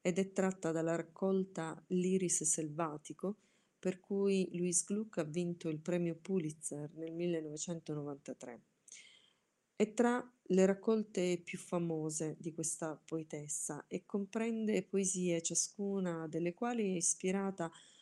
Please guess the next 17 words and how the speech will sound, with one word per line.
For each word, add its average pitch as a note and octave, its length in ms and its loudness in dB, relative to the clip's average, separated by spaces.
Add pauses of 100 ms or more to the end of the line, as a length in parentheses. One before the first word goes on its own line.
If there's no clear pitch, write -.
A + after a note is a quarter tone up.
(120)
a - 120 0
piante A3 800 -2
o E3+ 100 0
fiori F3+ 680 0
del E3+ 160 0
giardino D#3+ 800 -2
della D#3+ 300 -2
poetessa. D3+ 720 -4 (880)
Piante A#3 320 2
e - 20 4
fiori C#4+ 320 2
che F#3 100 0
diventano F3+ 560 0
metafore E3 760 0
per D#3+ 220 -6
temi E3+ 720 -2
universali, D#3 920 -2